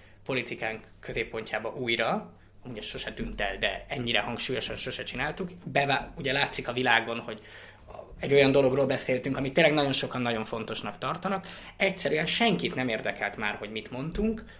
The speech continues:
azért, mert kizártunk mindenkit, eltiltottunk mindenkit, egyma-, ö, össze-vissza, megvertük egymást.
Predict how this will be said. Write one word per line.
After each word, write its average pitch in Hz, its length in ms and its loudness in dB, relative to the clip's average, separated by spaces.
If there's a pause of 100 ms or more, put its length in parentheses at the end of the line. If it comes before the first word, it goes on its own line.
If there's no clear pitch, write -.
(100)
azért, 160 420 2
mert 110 300 -2 (160)
kizártunk 180 640 0
mindenkit, 110 600 -4
eltiltottunk 165 840 0
mindenkit, 110 680 -4 (360)
egyma-, 185 400 2
ö, 117 260 2 (340)
össze-vissza, 131 760 2 (220)
megvertük 175 600 4
egymást. 110 580 0